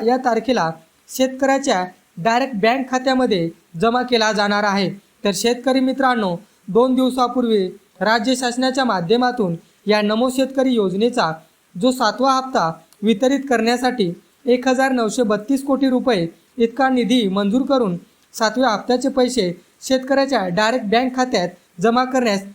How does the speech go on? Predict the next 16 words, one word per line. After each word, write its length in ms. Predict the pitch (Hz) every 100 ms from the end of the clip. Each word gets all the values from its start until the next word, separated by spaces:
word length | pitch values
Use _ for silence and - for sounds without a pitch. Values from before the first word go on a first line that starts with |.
| _
मान्यता 480 | 196 202 196 240 254
देण्यात 340 | 220 214 214 208
आली 180 | 196
आहे. 280 | 202 190 170
तर 380 | - _ _ 208
शेतकरी 420 | 196 233 240 262
मित्रांनो, 580 | 254 254 254 254 233 175 - _ _
हा 100 | 220
सातवा 400 | 220 226 214 262
हप्ता 340 | 262 254 180 170 - _ _
कोणत्या 340 | 285 277 311
तारखेला 460 | 311 339 311 254 233
वितरित 340 | 226 247 277
केला 260 | 277 269 247
जाणार 280 | 220 214 208
आहे 260 | 208 180